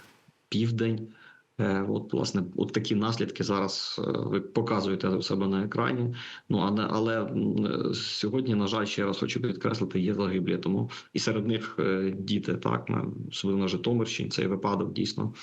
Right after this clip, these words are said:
е, має побачити теж увесь світ, що Росія, попри свої заяви, попри наміри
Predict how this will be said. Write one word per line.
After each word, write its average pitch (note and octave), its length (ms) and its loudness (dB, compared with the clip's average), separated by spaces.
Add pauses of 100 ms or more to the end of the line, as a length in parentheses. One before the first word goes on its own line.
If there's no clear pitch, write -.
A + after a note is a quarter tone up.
(480)
е, - 240 0 (460)
має G#2 320 2
побачити G#2 540 0
теж - 520 -2
увесь G2+ 280 0
світ, A2+ 260 -2
що - 200 -2
Росія, A2 480 0 (240)
попри A2+ 480 0 (1000)
свої A2 320 0
заяви, A#2 560 0
попри G2 420 0
наміри B2 640 0